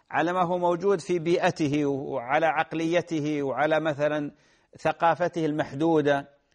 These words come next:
لغة العرب تتفجر، يعني بالنسبة لي ال-، ال-، ال-، آه، يعني م-، عرف القرآن مثلًا أحيانًا، آه، لفظة مثلًا، آه،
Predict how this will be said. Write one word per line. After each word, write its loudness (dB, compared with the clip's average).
لغة 0
العرب -2
تتفجر، -4
يعني -4
بالنسبة 0
لي 2
ال-، -2
ال-، 0
ال-، -2
آه، -2
يعني -2
م-، -8
عرف 0
القرآن 0
مثلًا -6
أحيانًا، 0
آه، -4
لفظة -4
مثلًا، -2
آه، -6